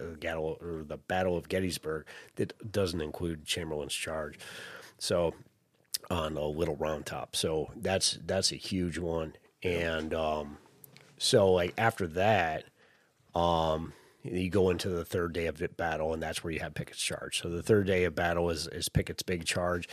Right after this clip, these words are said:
It's kind of a last-ditch effort by Lee, and, um, he tasks Longstreet's corps with, um, advancing across <laughs> and just, uh, just, uh, uh, like, I, I, I look at it tactically, and I'm like, "This is a mess.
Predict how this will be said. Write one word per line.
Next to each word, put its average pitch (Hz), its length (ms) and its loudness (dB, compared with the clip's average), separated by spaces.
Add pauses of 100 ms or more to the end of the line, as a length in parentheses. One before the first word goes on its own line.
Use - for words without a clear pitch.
(140)
It's - 100 -20
kind 120 180 6
of 98 60 4
a 90 40 4
last-ditch 87 560 4
effort 87 280 0
by 78 200 0
Lee, 87 420 4
and, 80 160 0 (560)
um, 80 580 2
he 87 440 0 (160)
tasks 90 440 2 (160)
Longstreet's 90 560 2
corps 92 380 4
with, 82 500 0 (140)
um, 82 580 0
advancing 87 480 0
across 85 600 0
<laughs> - 180 4
and 139 320 4
just, - 260 2
uh, 90 180 0 (540)
just, - 300 6
uh, 110 300 8 (160)
uh, 107 180 6
like, 98 220 2
I, 110 380 8
I, 104 40 4 (280)
I 117 160 10
look 107 260 6
at 90 160 4
it 87 100 0
tactically, 92 520 2
and 85 80 2
I'm 82 100 -2
like, 82 180 -2
"This 95 240 4
is 78 120 -4
a 76 60 -2
mess. 76 840 -2